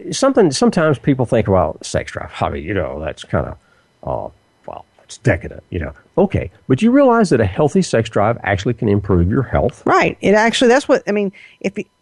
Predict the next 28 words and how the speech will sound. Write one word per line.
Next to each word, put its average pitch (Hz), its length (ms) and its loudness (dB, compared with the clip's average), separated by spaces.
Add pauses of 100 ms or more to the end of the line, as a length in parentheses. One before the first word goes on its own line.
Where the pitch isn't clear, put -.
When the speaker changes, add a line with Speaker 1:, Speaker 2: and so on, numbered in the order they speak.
Speaker 2:
sex - 460 -2
has 185 100 0
definitely 226 540 0
been 170 120 -2
in 170 120 -4
sh-, 160 120 -6 (300)
shown 190 320 2
to 165 60 2
help 160 260 0 (300)
health - 340 -6 (260)
overall. 254 520 2
Speaker 1:
Oh, 123 60 0
yeah, 139 60 6
overall. 202 400 0 (480)
It, 101 80 0 (240)
it, - 80 -4
you 143 140 2
know, 165 80 4
it 202 200 4
actually 196 480 0
reduces 147 720 0
your 254 120 -2
risk 123 360 0
for - 180 0
heart 254 240 0
disease. 95 440 -4 (200)
Speaker 2:
It 208 120 2
does. - 440 0